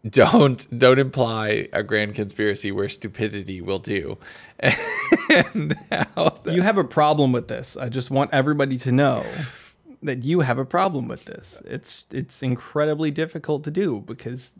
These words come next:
Speaker 2: you are so smart that when you're not being smart, everybody assumes you are smart. And so it's just a
Speaker 1: I
Speaker 2: cascade of comedies.
Speaker 1: I wish I played as intelligently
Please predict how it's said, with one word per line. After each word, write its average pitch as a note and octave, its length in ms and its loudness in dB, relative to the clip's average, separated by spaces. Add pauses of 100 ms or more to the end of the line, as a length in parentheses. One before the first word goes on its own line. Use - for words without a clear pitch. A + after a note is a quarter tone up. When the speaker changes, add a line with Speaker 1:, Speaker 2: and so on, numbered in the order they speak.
Speaker 2:
you C3+ 220 -6
are C#3 120 -2
so D#3 260 0
smart F3 520 -4
that B2 200 -6
when C3 260 -2
you're C3+ 120 0
not C#3+ 220 0
being D#3 220 0
smart, E3+ 340 -2
everybody D3 520 -4
assumes E3 460 -4
you D3+ 120 -2
are F3 200 0
smart. A2+ 420 -6
And C3 200 -6
so C#3 260 -6
it's - 180 -12
just C3 120 -4
a C3 40 -2
Speaker 1:
I D#3+ 240 0
Speaker 2:
cascade G3+ 500 -2
of D#3+ 320 -6
comedies. E3+ 560 -2
Speaker 1:
I D3 200 6
wish B2+ 1000 -2 (300)
I A#2 200 0
played C3+ 720 -2
as A#2+ 320 -2
intelligently A2+ 1040 -4